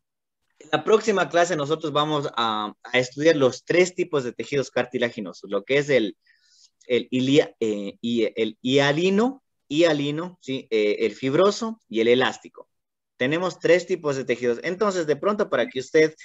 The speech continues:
eh, pueda de pronto responder preguntas, eh, pueda, ah, hacer preguntas, les pido, por favor, que tengan ya una introducción de lo que es el tejido elástico, el hialino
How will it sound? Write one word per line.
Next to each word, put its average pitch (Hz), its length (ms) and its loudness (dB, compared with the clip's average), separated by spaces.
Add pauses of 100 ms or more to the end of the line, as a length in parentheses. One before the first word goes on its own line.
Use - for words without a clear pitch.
(320)
eh, 110 360 0
pueda 151 440 2 (140)
de 98 120 -8
pronto 123 280 -4
responder 110 420 -4
preguntas, 123 920 -2
eh, 95 500 -6
pueda, 120 380 2
ah, 92 360 -10
hacer 151 440 2
preguntas, 147 520 -2 (240)
les 135 160 -4
pido, 190 220 -2
por 165 120 -4
favor, 165 180 0
que 156 80 -6
tengan 147 440 -4
ya 135 140 2
una 156 300 -4
introducción 127 540 -6
de 139 60 -6
lo 113 140 -2
que 127 140 0
es 120 80 -6
el 101 520 -4
tejido 117 400 -4
elástico, 131 640 -2
el 101 120 -2
hialino 135 600 -4